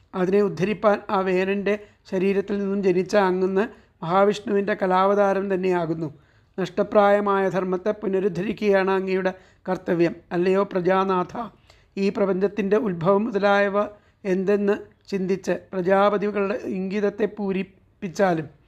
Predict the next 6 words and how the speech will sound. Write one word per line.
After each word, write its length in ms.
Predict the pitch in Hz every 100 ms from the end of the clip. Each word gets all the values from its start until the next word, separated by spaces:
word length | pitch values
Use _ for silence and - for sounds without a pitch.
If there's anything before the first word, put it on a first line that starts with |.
| _ _ _ _ -
അധർമ്മത്തിൻ്റെ 640 | 180 185 196 202 220 196
മാതാവെന്ന് 600 | 202 196 190 202 202 202
വിശേഷിപ്പിക്കാവുന്നതും 1200 | 202 175 190 190 180 190 202 196 196 185 190 139 _ _ 196
ഇന്ദ്രൻ്റെ 400 | 180 196 202 208
മായയാൽ 560 | 196 185 196 196 202
സൃഷ്ടിക്കപ്പെട്ടതുമായ 1040 | 196 180 - 185 185 185 202 196 196 196